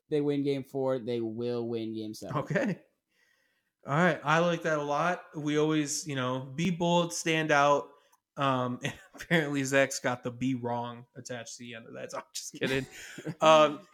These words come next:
Speaker 2: guys, that does bring me to my final point. We love the Twitter interaction over the past couple weeks. This has been so much fun. Zach and I have a great time ribbing on each other,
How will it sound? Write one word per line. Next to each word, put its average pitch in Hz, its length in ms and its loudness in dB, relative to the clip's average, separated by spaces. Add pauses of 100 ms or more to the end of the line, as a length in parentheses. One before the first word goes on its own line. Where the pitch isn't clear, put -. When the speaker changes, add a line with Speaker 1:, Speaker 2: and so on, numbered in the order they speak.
(680)
Speaker 2:
guys, 175 400 10
that 170 160 10
does 175 180 8
bring 170 220 2
me 160 80 0
to 156 540 -2
my 143 160 -4
final 165 340 -6
point. 151 500 -6
We 160 140 -4
love 151 500 0 (120)
the 139 100 -6
Twitter 139 340 -4
interaction 123 680 -6
over 131 140 -4
the 127 80 -6
past 120 320 -8
couple 120 140 -14
weeks. 117 260 -10
This 143 160 -4
has 139 80 -8
been 135 180 -4
so 143 340 -2
much 139 200 -2
fun. 135 360 -4
Zach 139 280 -2
and 151 80 -6
I 143 100 -2
have 135 140 -2
a 131 60 -8
great 131 380 -6
time 131 320 -4
ribbing 135 280 -4
on 131 160 -6
each 131 160 -10
other, 127 300 -4